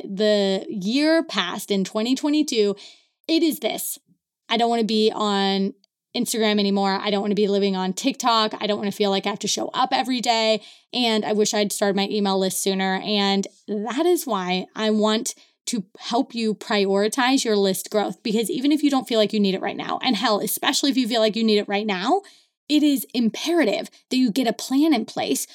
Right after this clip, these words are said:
full of your core tactics and strategies to grow your email list and create and cultivate a warm and engaged pool of leads. So that said, you can then in turn bring in new clients,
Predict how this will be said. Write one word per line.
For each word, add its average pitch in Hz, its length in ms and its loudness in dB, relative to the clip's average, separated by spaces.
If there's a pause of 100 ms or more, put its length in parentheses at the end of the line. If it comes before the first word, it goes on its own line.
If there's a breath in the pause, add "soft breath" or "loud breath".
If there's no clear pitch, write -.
(140 loud breath)
full 277 400 2
of 233 260 2
your 254 360 2
core 247 440 -2
tactics 302 520 -4
and 311 120 2
strategies 247 600 0
to 262 200 -2
grow 262 200 -2
your 277 180 0
email 277 320 2
list 196 240 -2
and 220 140 -2
create 262 500 0
and 208 120 -2
cultivate 277 480 0
a - 80 -2
warm 214 400 0
and 254 100 -2
engaged 185 520 0
pool 185 300 0
of 180 180 -6
leads. 208 500 -4 (300 loud breath)
So 226 240 2
that 214 300 -2
said, 214 520 0 (280 soft breath)
you 208 240 0
can 196 340 2
then 254 360 4
in 202 260 -2
turn 240 560 0 (380)
bring 208 160 0
in 190 120 0
new 185 140 0
clients, 262 640 0